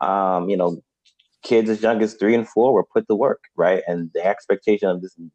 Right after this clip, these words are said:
never, just working and never, ever experiencing any type of play, um, it's, you know, that denial of joy. And so, um, you know, this is why, you know, I, I always argue that educators need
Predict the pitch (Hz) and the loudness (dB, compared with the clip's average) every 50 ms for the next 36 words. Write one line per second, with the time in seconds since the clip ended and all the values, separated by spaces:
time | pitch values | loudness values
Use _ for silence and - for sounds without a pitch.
0 | _ 90 92 95 101 110 107 107 95 90 87 82 - - 98 101 - - - 113 | _ -4 0 0 2 2 4 4 4 4 4 2 0 -4 -6 -6 -4 -2 0 0
1 | 131 131 - 98 90 85 85 82 85 92 98 107 117 120 113 113 104 - - 98 | 0 0 -2 -6 -8 -8 -8 _ _ -6 -4 -2 -2 -2 -2 -4 -4 -2 0 2
2 | 101 92 87 85 85 82 - _ _ _ - 92 90 90 87 - - 82 78 73 | 0 0 0 -4 -10 -12 -14 _ _ _ -2 -2 0 -2 -2 -4 -6 -8 -6 -6
3 | - 95 110 113 110 - 90 - - - _ _ _ - 156 139 98 82 80 80 | -4 -2 -2 -2 -2 -2 -4 -4 -6 -12 _ _ _ 0 2 2 2 0 -2 -4
4 | - _ _ _ _ _ _ _ _ - - 87 87 87 87 87 90 87 - - | -8 _ _ _ _ _ _ _ _ -6 -4 -2 0 0 0 -2 -2 -4 -6 -4
5 | - 117 104 90 82 90 87 85 - 85 85 92 98 104 104 104 95 85 80 - | -2 0 0 2 2 0 0 0 -2 -2 0 0 0 0 0 0 0 0 -2 -8
6 | - _ - 82 101 123 139 110 - - - - - _ - - 85 85 82 - | -18 _ -4 0 2 2 2 2 0 -2 -6 -12 -18 _ -8 -6 -6 -6 -6 -4
7 | - 107 104 98 95 92 87 - - _ _ _ _ _ _ _ _ _ - 87 | -2 0 0 2 2 2 0 -2 -4 _ _ _ _ _ _ _ _ _ -2 0
8 | 92 92 95 113 123 107 98 92 87 107 110 - 117 110 110 101 92 90 90 87 | 0 0 0 2 2 2 2 2 0 -2 -2 -2 -4 -4 0 0 0 2 2 0
9 | 85 82 85 92 90 85 85 82 80 - _ _ _ _ _ _ - - _ _ | 0 0 0 -2 -2 -2 -2 -4 -4 -6 _ _ _ _ _ _ -20 -20 _ _
10 | - 90 98 98 - - 95 104 113 98 113 107 98 95 - - 143 170 165 - | -2 -2 -2 0 0 0 2 2 2 2 2 2 0 0 0 0 0 0 0 -2
11 | 107 98 95 92 - - - 123 143 151 139 - - 110 95 190 185 - _ 202 | -2 0 0 0 0 0 0 0 0 -2 -4 -4 -2 -2 0 -2 -4 -6 _ -4
12 | 208 208 | -4 -4